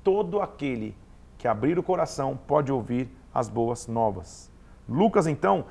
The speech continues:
vai omitir muito do caráter judaico do Evangelho. É um, é um sermão mais aberto aos gentios. Por exemplo, em Lucas,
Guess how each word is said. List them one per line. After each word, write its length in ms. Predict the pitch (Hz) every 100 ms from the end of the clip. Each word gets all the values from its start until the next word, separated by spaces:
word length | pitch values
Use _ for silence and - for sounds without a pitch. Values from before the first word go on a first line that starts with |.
| -
vai 160 | - 151
omitir 320 | 170 165 165
muito 220 | 175 180
do 80 | 170
caráter 420 | 165 165 165 175
judaico 720 | 143 151 160 143 165 180 - 95 - - - - - - - -
do 100 | 120
Evangelho. 520 | 139 135 104 104 90 - - - - - - -
É 80 | -
um, 120 | 147 147
é 80 | 143
um 100 | 151
sermão 520 | 151 147 147 165 165 - - - - -
mais 600 | 147 160 - - - - - - - - -
aberto 600 | 131 113 113 170 165 160
aos 160 | 160 160
gentios. 640 | 175 160 180 175 110 - -
Por 180 | 214 277
exemplo, 560 | 190 127 202 208 147 - - -
em 220 | 180 202
Lucas, 560 | 185 247 - 110 - -